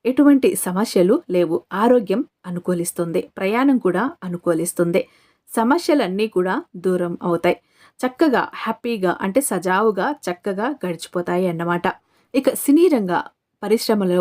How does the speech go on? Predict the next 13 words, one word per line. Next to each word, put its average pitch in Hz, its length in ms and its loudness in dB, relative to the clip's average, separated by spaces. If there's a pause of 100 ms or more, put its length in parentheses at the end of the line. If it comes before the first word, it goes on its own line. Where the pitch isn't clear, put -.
(140)
ఉన్నవారికి, 185 600 0 (380)
రియల్ 302 360 4
ఎస్టేట్ 170 360 -4 (120)
పనులు 185 260 -4 (100)
చేసేవారికి 175 640 0
కూడా 180 160 0 (180)
చాలా 180 340 -4
హ్యాపీగా 180 440 -2 (220)
గడిచిపోతాయి. 170 580 -2 (360)
ఎటువంటి 285 400 4 (100)
ప్రాబ్లమ్స్ 196 460 0
అయితే 180 200 0 (160)
ఉండవు, 170 240 -4